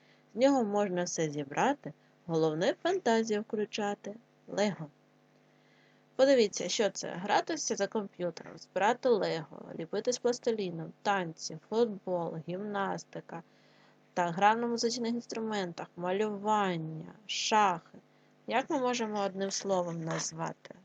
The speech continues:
Хобі або улюблені заняття дітей.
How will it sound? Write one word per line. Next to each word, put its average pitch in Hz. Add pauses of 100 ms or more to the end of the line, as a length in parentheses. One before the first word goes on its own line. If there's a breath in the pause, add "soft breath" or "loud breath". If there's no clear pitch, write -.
(500)
Хобі 220 (100)
або 190 (340 loud breath)
улюблені 247
заняття 190
дітей. 185